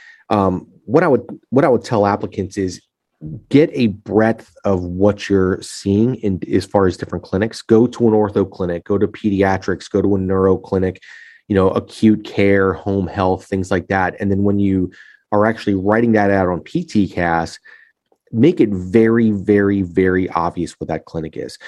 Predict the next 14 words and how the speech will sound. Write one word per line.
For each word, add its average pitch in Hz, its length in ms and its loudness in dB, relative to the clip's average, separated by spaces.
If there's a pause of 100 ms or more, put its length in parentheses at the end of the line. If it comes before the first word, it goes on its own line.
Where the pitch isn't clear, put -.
(160)
So 120 200 6
if 113 140 0
you 180 160 4
are 135 80 4
truly 135 560 2
at 110 100 4
a 98 60 0
clinic - 460 -2
that 95 180 -4
sees 120 400 0
a 104 80 2
diverse 98 760 0 (580)
patient 117 360 0
setting, 87 460 -2